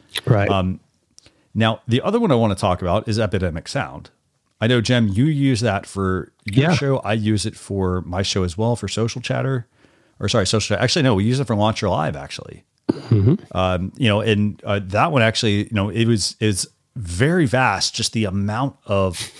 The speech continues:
Speaker 2: tracks that you get access to. I mean, I remember when we were trying to pick the music we were gonna use for our show,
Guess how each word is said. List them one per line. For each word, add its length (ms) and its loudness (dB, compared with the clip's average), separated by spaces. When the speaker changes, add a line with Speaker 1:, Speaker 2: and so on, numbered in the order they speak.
Speaker 2:
tracks 460 -2
that 80 -4
you 100 0
get 120 2
access 320 -2
to. 100 -6
I 20 -4
mean, 200 -2
I 60 -8
remember 220 4
when 80 4
we 60 4
were 60 0
trying 280 2
to 60 2
pick 260 -10
the 240 -2
music 320 2
we 140 4
were 80 4
gonna 180 0
use 480 0
for 240 -4
our 220 4
show, 520 0